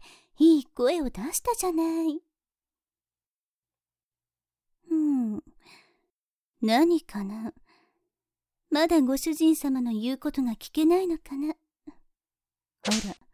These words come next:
逃げない。そうよ。そう。こっちに来なさい。ん？いい子、いい子。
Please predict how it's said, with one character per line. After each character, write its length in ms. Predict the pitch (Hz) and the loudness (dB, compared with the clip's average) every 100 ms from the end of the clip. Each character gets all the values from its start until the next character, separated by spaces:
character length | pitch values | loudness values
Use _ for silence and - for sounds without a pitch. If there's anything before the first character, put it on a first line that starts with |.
| _ _ _ _ _ _ 220 | _ _ _ _ _ _ 6
逃 220 | 254 262 | 6 8
げ 160 | 302 | 6
な 160 | 262 180 | 6 0
い。 100 | - _ _ _ _ _ _ _ _ _ _ _ _ _ _ _ _ _ _ _ | -6 _ _ _ _ _ _ _ _ _ _ _ _ _ _ _ _ _ _ _
そ 360 | - - 302 320 | -20 -4 0 2
う 60 | 254 | 0
よ。 220 | 247 339 - - _ _ _ _ _ _ _ | -4 -6 -10 -20 _ _ _ _ _ _ _
そ 320 | _ - - 254 | _ -20 -10 -8
う。 120 | 285 - - 427 _ _ _ _ _ - - - _ _ _ _ - | -8 -12 -12 -16 _ _ _ _ _ -20 -20 -20 _ _ _ _ 0
こ 120 | 247 | 0
っ 60 | 247 | 0
ち 140 | - 285 | -2 0
に 100 | 294 | 0
来 160 | - | 0
な 140 | 262 311 | -2 -2
さ 200 | - 302 | -8 -10
い。 40 | 339 - - _ _ _ _ _ _ _ _ _ _ _ 311 | -10 -12 -18 _ _ _ _ _ _ _ _ _ _ _ 0
ん？ 40 | 403 - _ - - - _ _ _ _ _ _ - | 0 -4 _ -20 -20 -20 _ _ _ _ _ _ 4
い 280 | 294 285 277 | 6 8 6
い 60 | |
子、 240 | - 226 226 - | 4 0 0 6
い 240 | 294 339 | 8 8
い 40 | |
子。 60 | 320 | 6